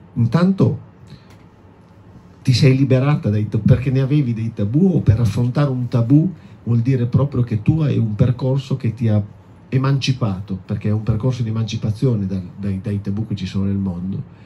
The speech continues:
E due, l'hai reso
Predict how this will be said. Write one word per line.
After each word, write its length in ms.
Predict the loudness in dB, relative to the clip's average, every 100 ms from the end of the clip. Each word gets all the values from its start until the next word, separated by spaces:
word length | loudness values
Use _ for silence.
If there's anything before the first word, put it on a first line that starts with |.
| -20 -20 -20 -20 -20 -20 -20 -20 -20 -20 -10
E 160 | -2 2
due, 440 | 2 2 0 -2 -6 -18 -20 -20 -20 -14 0
l'hai 300 | 4 6 6
reso 460 | 4 2 2 0